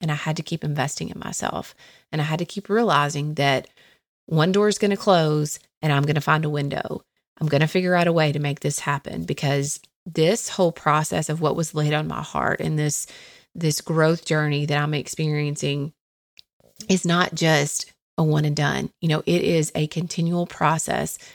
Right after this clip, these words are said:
day after day, of putting in the reps and showing up to become the person that I was meant to be. So what did I do? I decided I was gonna trade in my excuses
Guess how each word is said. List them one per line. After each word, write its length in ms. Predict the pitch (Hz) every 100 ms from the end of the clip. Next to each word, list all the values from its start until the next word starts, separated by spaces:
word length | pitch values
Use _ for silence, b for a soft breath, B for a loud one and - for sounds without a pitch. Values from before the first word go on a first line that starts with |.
| B 175
day 300 | 151 151 -
after 260 | 170 208
day, 380 | 180 165 160 160
of 140 | - -
putting 260 | 165 156
in 120 | 160 196
the 80 | 175
reps 400 | 156 156 - -
and 140 | 165
showing 400 | - 160 156 165
up 280 | 147 143 - _ _ -
to 80 | 170
become 260 | - 165
the 100 | 156
person 360 | - 160 - -
that 80 | -
I 100 | -
was 160 | 165
meant 160 | - -
to 60 | -
be. 300 | - - - _ B B _ _ _ _ _ - - _ -
So 420 | - 160 - - _ _ _ _ - _ -
what 100 | 160
did 100 | 160
I 120 | 156
do? 340 | 151 - 175 -
I 60 | -
decided 400 | 151 151 151 151
I 60 | 156
was 120 | 170
gonna 180 | 151 156
trade 260 | - 151
in 100 | 196
my 160 | 190 180
excuses 800 | - - 165 151 156 147 147